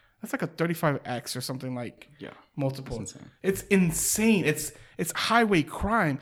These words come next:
Speaker 1: And check this out. You know how they say, "As Texas goes, so goes the country"? Well, I say, "As Austin goes, so goes Texas."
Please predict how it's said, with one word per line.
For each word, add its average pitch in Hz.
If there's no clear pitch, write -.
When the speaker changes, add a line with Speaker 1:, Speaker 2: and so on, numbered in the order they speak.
Speaker 1:
And 160
check 254
this 247
out. 226
You 185
know 247
how 247
they 175
say, 175
"As 147
Texas 160
goes, 175
so 160
goes 156
the 127
country"? 220
Well, -
I 247
say, 185
"As 139
Austin 165
goes, 135
so 143
goes 131
Texas." 143